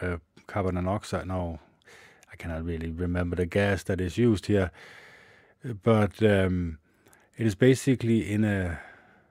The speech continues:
in a vacuum, very, very heavy vacuum,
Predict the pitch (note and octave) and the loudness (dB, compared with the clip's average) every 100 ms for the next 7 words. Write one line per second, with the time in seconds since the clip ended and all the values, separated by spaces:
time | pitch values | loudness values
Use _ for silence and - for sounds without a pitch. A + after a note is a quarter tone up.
0 | _ _ - G2+ F2+ G#2+ G#2+ - F#2+ D2+ | _ _ -10 -6 0 0 0 -2 -4 -4
1 | D2 - - - G2 E2+ D#2 - - G2+ | -10 -14 -18 -6 -4 -4 -8 -10 -2 2
2 | A2+ G#2 E2 - _ _ _ _ _ _ | 4 2 -2 -14 _ _ _ _ _ _
3 | _ A2+ A2 G#2+ G2 G#2 - G#2+ F#2 | _ 2 4 4 2 0 0 0 0